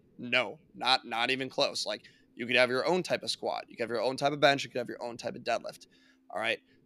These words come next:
Um, for the beginners, I always say, like, start off with the easier progressions and work your way up. For bench press, it might be a little easier because that movement isn't insanely difficult where if you mess up, you're gonna die. <laughs> Um, you know,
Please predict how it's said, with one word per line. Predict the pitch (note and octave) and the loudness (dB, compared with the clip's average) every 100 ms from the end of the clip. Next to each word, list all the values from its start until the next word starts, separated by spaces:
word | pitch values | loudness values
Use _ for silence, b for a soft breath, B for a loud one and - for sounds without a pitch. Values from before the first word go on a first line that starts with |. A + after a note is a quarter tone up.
| _ _ | _ _
Um, | A#2+ A#2 A2 | 2 2 2
for | - | 0
the | D3+ | 2
beginners, | D3 B2+ G#3 E3+ C3+ A#2+ - | 2 4 4 6 2 0 0
I | C3+ | 2
always | C#3+ C#3 | 2 2
say, | D3+ | 2
like, | C3 | 2
start | B2 - C#3+ D3 | 2 0 2 2
off | B2+ C3 - | 2 0 -2
with | B2+ | -6
the | - - | -6 -4
easier | B2 B2 C3 | -2 -2 0
progressions | C3+ - G#2 A2 B2 D3 D3 - | -2 -4 -4 -2 0 -2 -4 -4
and | A#2+ A2+ | -6 -2
work | A#2+ B2 | -4 -2
your | A#2+ | -6
way | G#2+ G2+ | -4 -6
up. | F#2 - _ b b b - | -6 -10 _ b b b -10
For | C3+ | -2
bench | E3 G3+ - | 2 2 2
press, | F#3 E3 | 2 2
it | B2+ | 2
might | B2 B2 | -2 -2
be | B2+ | -2
a | A#2+ | -2
little | A#2 A2 | -4 -6
easier | - A#2 A#2 B2 | -8 -8 -4 -4
because | A#2+ A#2 A2+ A2 - | -4 -6 -6 -6 -4
that | G#2+ | -6
movement | A#2+ A#2 B2 D#2+ | -4 -6 -6 -8
isn't | A2+ A#2 - _ _ _ _ | -8 -10 -14 _ _ _ _
insanely | B2 A#2 - - A#2+ A#2+ B2 | -4 -2 -2 0 0 -2 -4
difficult | A2 A2+ A2+ C3+ B2+ | -6 -10 -6 -4 -2
where | A#2 A2+ | -2 -4
if | A2+ | -4
you | A#2+ | -8
mess | A2 A#2+ - | -6 -2 0
up, | - - | -2 -4
you're | A#2 | -10
gonna | G#2+ | -8
die. | - D#2 A2+ D3+ | -8 -2 0 0
<laughs> | _ _ _ - - | _ _ _ -6 4
Um, | F3+ D3 C3+ B2+ B B B B | 6 6 2 -4 B B B B
you | D3+ | 0
know, | A#2+ A2 | 0 0